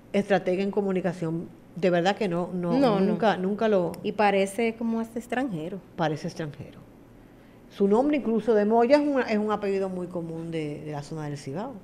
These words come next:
Speaker 2: Sí, sí, yo conozco mucho.
Speaker 1: Pero evidentemente que no, esos asesores en comunicación uno siempre como que lo conoce, como que ha ido a saber de ellos, pero en este caso no
Speaker 2: Tú
Speaker 1: lo
Speaker 2: sabes que
Speaker 1: conocemos.
Speaker 2: muchas veces se nombran asesores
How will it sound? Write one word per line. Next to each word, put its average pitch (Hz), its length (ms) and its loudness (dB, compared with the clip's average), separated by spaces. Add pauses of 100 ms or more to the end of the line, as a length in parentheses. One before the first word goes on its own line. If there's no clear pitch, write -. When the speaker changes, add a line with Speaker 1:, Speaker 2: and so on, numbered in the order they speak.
(100)
Speaker 2:
Sí, 285 380 6
sí, 202 180 -2
yo 202 140 -2
conozco 208 340 -4
mucho. 190 280 -6
Speaker 1:
Pero 180 160 4
evidentemente 180 720 0
que 175 140 -4
no, 160 500 -4 (600)
esos 285 160 -2
asesores 294 400 2
en 269 60 -2
comunicación 240 520 0
uno 226 100 -2
siempre 220 260 -4
como 202 180 -4
que 202 80 -2
lo 190 140 2
conoce, 175 460 -4
como 143 220 -8
que - 100 -8
ha 147 40 -4
ido 165 200 -4 (420)
a - 40 -20
saber 165 260 -2
de 190 80 2
ellos, 202 200 0
pero 165 140 -2
en 165 60 -6
este 180 200 -6
caso 175 320 -2 (400)
no 165 80 -2
Speaker 2:
Tú 170 60 4
Speaker 1:
lo 170 60 4
Speaker 2:
sabes 381 200 10
que 339 60 8
Speaker 1:
conocemos. 311 220 8
Speaker 2:
muchas 320 280 4
veces 285 300 6
se 247 140 4
nombran 233 420 6
asesores 220 840 2